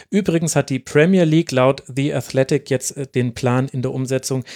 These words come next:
dass schon beginnend jetzt sehr bald in der Saison zwei Auswechslungen auf Grundlage von Kopfverletzungen möglich sein sollen, zusätzlich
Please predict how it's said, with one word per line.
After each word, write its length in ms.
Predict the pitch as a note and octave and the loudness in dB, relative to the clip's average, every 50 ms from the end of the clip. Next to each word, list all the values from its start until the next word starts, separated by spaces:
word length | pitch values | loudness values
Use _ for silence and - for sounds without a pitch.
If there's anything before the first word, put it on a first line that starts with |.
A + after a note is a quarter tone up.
| - - _ | -20 -6 _
dass 260 | - B2+ A#2+ - - - | -2 0 0 -2 -2 -2
schon 300 | - - - C#3+ C#3+ C#3+ | 0 2 2 2 2 2
beginnend 460 | C3 C#3 - - E3 G3 G#3 F#3+ E3 | 0 0 2 2 2 4 2 2 0
jetzt 420 | - - C3+ D3 C#3+ - - - - | -2 0 0 0 0 0 -4 -4 0
sehr 200 | - C#3+ C#3+ C3+ | 2 2 4 4
bald 280 | C#3 C3+ C#3 D#3+ D#3 | 4 2 2 2 2
in 140 | - D#3 C3+ | 0 -4 -2
der 120 | C3 C3+ B2 | -2 -2 -2
Saison 440 | - C3+ A#2+ B2 B2+ B2+ B2+ C3 | -2 -2 -2 -2 -2 -2 -2 -2
zwei 500 | - - - - C3 B2+ C3 D3+ E3+ E3+ - | -4 -4 -4 0 2 4 4 4 4 2 2
Auswechslungen 680 | C#3+ C#3+ D3+ - - - D3+ C#3+ - - D3+ C#3 C#3 | 0 0 0 0 -2 -2 -2 -2 -4 -4 -4 -2 -2
auf 220 | C#3 C3 B2 - - | -4 -6 -8 -8 -2
Grundlage 580 | - C#3+ C#3+ C#3+ - B2+ B2+ B2+ B2+ B2+ B2+ | 0 0 0 0 0 2 2 2 2 2 0
von 240 | B2 - C3+ B2+ B2 | -2 -2 -2 -2 -2
Kopfverletzungen 720 | - - C#3+ - - C#3+ C3 B2+ A#2+ - - B2+ B2 A#2+ | -2 -4 -6 -2 -2 0 0 0 0 0 -2 -2 0 2
möglich 320 | B2 C#3+ D3 - E3 D3 - | 2 2 2 0 -2 -4 -2
sein 180 | D#3 D3 D3 | -2 0 0
sollen, 220 | C3+ C#3+ C#3 C#3 - | 2 2 0 0 -2
zusätzlich 720 | - - F3 F3 D#3 D3+ D3+ C#3 - - D3 C3+ - - | -2 0 2 2 4 4 2 2 2 0 -2 -2 -2 -6